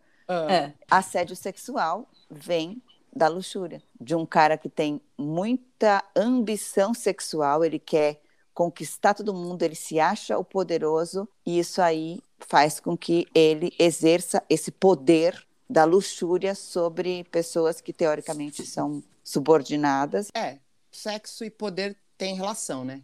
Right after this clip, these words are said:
Speaker 3: Então,
Speaker 2: Mas
Speaker 3: não
Speaker 2: eu
Speaker 3: tem
Speaker 2: não consigo entender qual é o limite. Se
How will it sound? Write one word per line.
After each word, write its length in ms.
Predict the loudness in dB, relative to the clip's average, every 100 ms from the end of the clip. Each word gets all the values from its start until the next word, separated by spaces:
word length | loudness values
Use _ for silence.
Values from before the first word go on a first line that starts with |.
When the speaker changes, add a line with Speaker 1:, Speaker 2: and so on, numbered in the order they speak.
| _
Speaker 3:
Então, 140 | 4 6
Speaker 2:
Mas 80 | 8
Speaker 3:
não 80 |
Speaker 2:
eu 60 | 8
Speaker 3:
tem 120 | 8
Speaker 2:
não 100 | 8
consigo 480 | 6 6 6 6 8
entender 420 | 8 8 8 6 6
qual 220 | 6 8
é 80 | 8
o 60 | 8
limite. 840 | 8 8 6 4 0 -2 -4 -12
Se 580 | -14 -8 -2 0 -2 -6